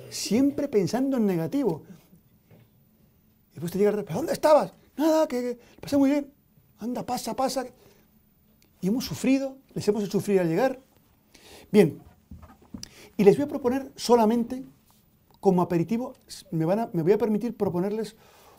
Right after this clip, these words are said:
unos, eh, una propuesta de trabajo hasta nuestro próximo encuentro.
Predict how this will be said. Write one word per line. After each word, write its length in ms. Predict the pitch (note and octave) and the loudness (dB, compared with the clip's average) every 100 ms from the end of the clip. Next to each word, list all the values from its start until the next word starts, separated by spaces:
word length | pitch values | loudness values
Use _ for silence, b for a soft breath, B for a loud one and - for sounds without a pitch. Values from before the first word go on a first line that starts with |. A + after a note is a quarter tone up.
| B - | B -4
unos, 540 | G3 G#3 G#3 - - - | 0 0 -2 -4 -14 -8
eh, 200 | E3+ E3 - _ _ | -8 -8 -14 _ _
una 260 | G3+ A#3+ - | -2 -2 0
propuesta 400 | F#3+ F#3+ A#3+ A3+ | -2 -2 -4 -2
de 80 | G3 | 0
trabajo 500 | F#3+ F#3 B3+ A#3+ _ _ _ _ _ - | 0 -2 -6 -12 _ _ _ _ _ -8
hasta 280 | - - F3+ | -8 -4 -2
nuestro 240 | E3+ E3+ | -2 0
próximo 320 | G3 G3 F3+ | 0 0 -2
encuentro. 420 | D#3 D3 C#3 - | -2 -6 -14 -16